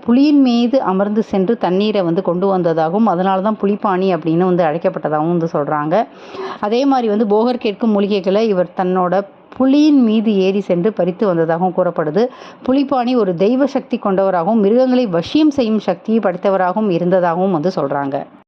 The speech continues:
பழனி மலையில உச்சியில நவபாஷண முருகன் சிலையை கலியுகம் முடிகிற வரையில மக்களுக்கு அருளப்படும் அமைப்புல புலிப்பாணி உதவியுடன் போகரால் உருவாக்கப்பட்டதுன்னு சொல்றாங்க. புலிப்பாணிக்கு ஒன்பது மூலிகைகளையும்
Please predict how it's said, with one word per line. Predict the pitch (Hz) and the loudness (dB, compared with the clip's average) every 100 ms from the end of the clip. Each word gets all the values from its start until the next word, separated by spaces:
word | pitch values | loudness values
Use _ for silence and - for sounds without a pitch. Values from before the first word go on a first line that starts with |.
| _ | _
பழனி | - 247 | -4 0
மலையில | 240 208 208 208 254 | 0 0 0 0 0
உச்சியில | 190 175 233 214 214 | -2 -2 0 0 0
நவபாஷண | 202 196 208 208 208 | 0 -2 -2 -2 -2
முருகன் | 190 180 196 | 0 0 0
சிலையை | 196 175 190 | 0 0 0
கலியுகம் | 214 190 240 254 220 185 | 0 0 2 2 0 0
முடிகிற | 208 | 0
வரையில | 254 233 190 180 202 | 0 0 0 0 0
மக்களுக்கு | 185 196 196 185 | -2 -2 0 -2
அருளப்படும் | 170 190 190 185 | -2 -2 0 0
அமைப்புல | 170 165 175 196 196 190 | 0 0 -2 0 0 0
புலிப்பாணி | 180 180 185 175 | -4 -2 -2 0
உதவியுடன் | 160 160 175 185 | 2 2 0 0
போகரால் | 165 180 170 160 | 0 0 -2 0
உருவாக்கப்பட்டதுன்னு | 160 160 160 156 143 147 160 165 | 0 0 -2 -6 -4 -2 -2 -2
சொல்றாங்க. | 147 151 156 240 - - - - | -4 -2 0 -2 -4 -16 -20 -6
புலிப்பாணிக்கு | 277 320 330 330 277 262 247 269 | 0 0 0 -2 -2 -2 -2 0
ஒன்பது | 269 214 226 262 254 | 0 2 2 2 0
மூலிகைகளையும் | 214 214 214 202 196 220 269 | 0 0 0 0 2 2 2